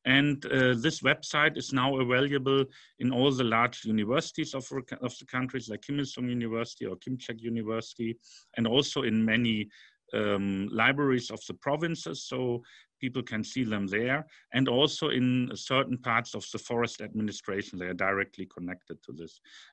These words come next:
And we, uh, started that in two thousand fifteen, and until last year, there were more than a million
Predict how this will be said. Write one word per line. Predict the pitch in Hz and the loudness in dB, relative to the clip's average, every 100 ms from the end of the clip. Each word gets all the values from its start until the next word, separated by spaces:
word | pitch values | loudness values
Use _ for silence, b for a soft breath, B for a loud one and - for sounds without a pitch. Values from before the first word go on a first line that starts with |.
| - | -6
And | 107 107 | -4 -2
we, | 113 110 110 | 0 0 0
uh, | 107 | 0
started | 98 - 123 139 131 | -2 -2 -4 -4 -6
that | 123 123 | -6 -4
in | 127 113 | -4 -4
two | 135 | -4
thousand | 131 123 110 110 | -4 -2 -2 -2
fifteen, | - 139 - 147 143 143 b b b | -2 -4 -2 -4 -4 -6 b b b
and | - | -2
until | 113 127 127 | 0 2 2
last | 101 120 131 - 139 | 2 2 0 -6 -2
year, | 139 | 0
there | 120 117 113 | 2 0 2
were | 117 123 123 127 - b b - | 2 4 4 2 -4 b b -4
more | 110 135 | 2 2
than | 127 113 | 4 4
a | |
million | 113 127 135 131 | 4 6 6 4